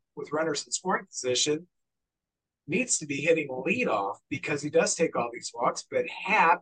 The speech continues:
the rumor is, I haven't heard it out of his own mouth, the rumor is, and I think this is true, Happ tried leadoff, like, four years ago and completely failed at it and said, "I don't feel comfortable there."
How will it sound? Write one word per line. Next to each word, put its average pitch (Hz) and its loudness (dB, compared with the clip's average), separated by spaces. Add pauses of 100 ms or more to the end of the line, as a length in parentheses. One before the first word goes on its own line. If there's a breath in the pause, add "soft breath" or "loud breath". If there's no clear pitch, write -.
(120)
the - -14
rumor 202 -2
is, 165 4 (180)
I 120 0
haven't 143 -2
heard 151 -2
it 147 0
out 143 0
of 139 -4
his - -10
own 139 -2
mouth, 131 0 (260)
the 127 -10
rumor 147 -6
is, 139 -4
and 110 -10
I 104 -6
think - -20
this - -6
is - -4
true, 208 -2 (920)
Happ 151 2
tried 214 6
leadoff, 160 6 (140)
like, 185 0 (220)
four 151 -8
years 156 -4
ago 127 2 (100)
and 123 -16
completely 151 -6
failed 160 2
at 120 2
it 127 0
and 127 -8
said, 127 0
"I 131 6
don't - 0
feel - -4
comfortable - -6
there." 95 -6